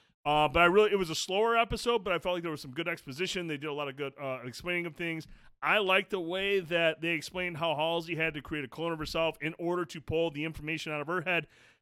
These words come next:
to plug it into Cortana. A lot of that stuff was really, really interesting. I thought it was a decent episode. It's probably one of the better episodes of the season.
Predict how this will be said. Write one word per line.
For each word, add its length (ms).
to 80
plug 320
it 80
into 160
Cortana. 600
A 40
lot 140
of 60
that 80
stuff 160
was 120
really, 240
really 200
interesting. 240
I 80
thought 140
it 40
was 140
a 40
decent 580
episode. 420
It's 100
probably 180
one 120
of 60
the 100
better 180
episodes 400
of 60
the 80
season. 500